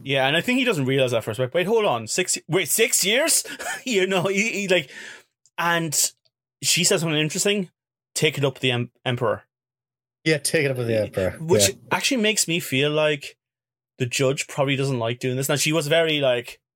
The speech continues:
Speaker 1: dismissal of it, but
Speaker 2: Mm-hmm.
Speaker 1: I think she's just like, "I, this is my job now. I just have to do it, or I'm in trouble." And she's like, "Look, take it up with the Emperor. I can't do much with you,"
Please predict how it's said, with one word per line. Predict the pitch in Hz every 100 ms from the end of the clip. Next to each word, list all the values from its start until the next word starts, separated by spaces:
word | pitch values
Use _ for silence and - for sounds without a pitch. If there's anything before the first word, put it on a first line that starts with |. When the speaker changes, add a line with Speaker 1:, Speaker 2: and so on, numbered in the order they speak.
| _
Speaker 1:
dismissal | - 117 135 135 160
of | 156
it, | 170
but | 151 135 - _ _ - _ -
Speaker 2:
Mm-hmm. | 127 139 - _
Speaker 1:
I | 127 131
think | - - 143 156 -
she's | - 131 131
just | 127
like, | 123 -
"I, | 110 -
this | 117
is |
my | 117
job | 110 120 113 120
now. | 117 107
I |
just | 104 107
have | 117 -
to | 123
do | 127 117
it, |
or | 123 120
I'm | 120 123
in | 120
trouble." | - 123 113 113 - - -
And | 127
she's | 117 127
like, | 117
"Look, | 107 107 -
take | - 120
it | 120
up | -
with |
the | -
Emperor. | 110 - _ _ - 110
I | 117
can't | 120 104 110
do | -
much | 113 -
with | -
you," | 110